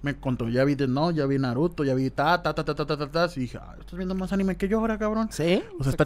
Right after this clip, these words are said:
Speaker 1: chingón, o sea, el ching-, la
Speaker 2: No.
Speaker 1: neta, otro pedo, güey, que, que vean ese rollo, porque es, es algo diferente, algo nuevo y muy bonito. La neta, el anime, el manga, es bellísimo, es arte.
Speaker 2: Es,
Speaker 1: <laughs>
Speaker 2: es arte y es cultura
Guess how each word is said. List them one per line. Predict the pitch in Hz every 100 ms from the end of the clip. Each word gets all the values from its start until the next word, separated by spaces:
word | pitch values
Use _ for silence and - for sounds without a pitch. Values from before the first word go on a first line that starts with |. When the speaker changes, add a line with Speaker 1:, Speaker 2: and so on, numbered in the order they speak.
| 185
Speaker 1:
chingón, | 233 214 247
o | 151
sea, | 143
el | 117
ching-, | - 135 123
la | 220
Speaker 2:
No. | 143
Speaker 1:
neta, | 151 208 185 127 104 110
otro | - 165
pedo, | - 123 208
güey, | 185 135
que, | 131 120
que | 123
vean | 117 147
ese | 151 165
rollo, | 143 165 170
porque | 127 120
es, | -
es | 131 -
algo | 147 160
diferente, | 151 131 135 151
algo | 147 147
nuevo | 147 151 143 - - 131
y |
muy | 135 123
bonito. | 113 147 165 - - -
La | 113
neta, | 120 -
el | 143
anime, | 156 156 139
el |
manga, | 123 151 160 160 151 - - - - -
es | 117 135
bellísimo, | 147 135 190 147 143
es | -
arte. | 147 175 165 - 117 - 123
Speaker 2:
Es, | 165 202 196 156
Speaker 1:
<laughs> |
Speaker 2:
es | 165 156
arte | 185 214 220
y | 175
es | 160 156
cultura | 170 156 160 165 165